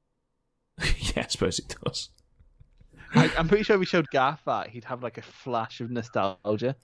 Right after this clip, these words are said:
Speaker 1: Oh, I'd
Speaker 2: and
Speaker 1: love
Speaker 2: then
Speaker 1: it.
Speaker 2: realise he doesn't enjoy Japanese wrestling. Um,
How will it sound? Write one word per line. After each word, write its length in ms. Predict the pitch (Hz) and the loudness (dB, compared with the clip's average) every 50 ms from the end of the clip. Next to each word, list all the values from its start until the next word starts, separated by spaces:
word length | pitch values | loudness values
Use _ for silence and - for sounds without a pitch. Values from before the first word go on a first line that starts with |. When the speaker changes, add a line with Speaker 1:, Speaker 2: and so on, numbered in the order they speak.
| _ _ - | _ _ 0
Speaker 1:
Oh, 60 | 104 | 2
I'd 100 | 95 - | 2 4
Speaker 2:
and 80 | 113 | 4
Speaker 1:
love 140 | 98 110 113 | 6 6 4
Speaker 2:
then 80 | 113 113 | 4 4
Speaker 1:
it. 40 | 113 | 2
Speaker 2:
realise 340 | 110 107 107 107 110 110 | 2 2 2 0 -2 -2
he 100 | - 127 | -2 -2
doesn't 240 | 113 117 113 113 107 | -2 0 0 0 0
enjoy 240 | 110 107 - 101 113 | 0 0 2 2 2
Japanese 480 | 113 - 120 - - - - 117 - - | 2 2 -2 -4 -4 -8 -10 -8 -4 -2
wrestling. 320 | 127 113 - - 120 120 - - - - - | -4 -4 -4 -6 -10 -10 -10 -12 -14 -6 0
Um, 800 | 156 151 151 151 151 147 147 147 143 143 139 135 131 127 120 110 | 2 4 4 6 4 4 4 4 4 4 4 2 2 0 -4 -6